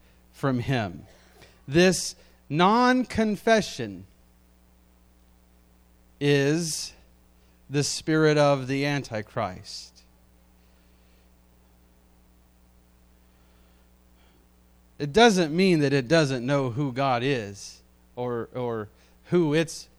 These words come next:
true Lord is,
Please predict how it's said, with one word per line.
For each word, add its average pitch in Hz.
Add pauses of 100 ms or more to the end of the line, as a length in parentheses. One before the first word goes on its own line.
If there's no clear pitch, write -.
(260)
true 156
Lord 127 (680)
is, 113